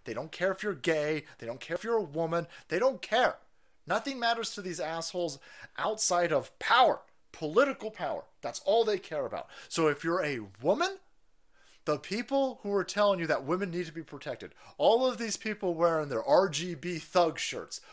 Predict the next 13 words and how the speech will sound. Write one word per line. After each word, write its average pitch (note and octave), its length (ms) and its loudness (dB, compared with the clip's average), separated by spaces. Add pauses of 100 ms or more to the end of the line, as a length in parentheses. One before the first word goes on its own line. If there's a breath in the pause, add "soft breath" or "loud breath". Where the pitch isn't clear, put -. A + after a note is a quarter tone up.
all B3 320 6
of A#3 160 -4
these B3+ 240 -2
people G3+ 540 0 (140 loud breath)
who F3+ 180 2
are D#3+ 100 0
screaming A#3 720 -6
at - 140 -10
the - 60 -8
top G#3+ 280 -6
of B3 60 -12
their B3 140 -8
lungs G#3+ 480 -2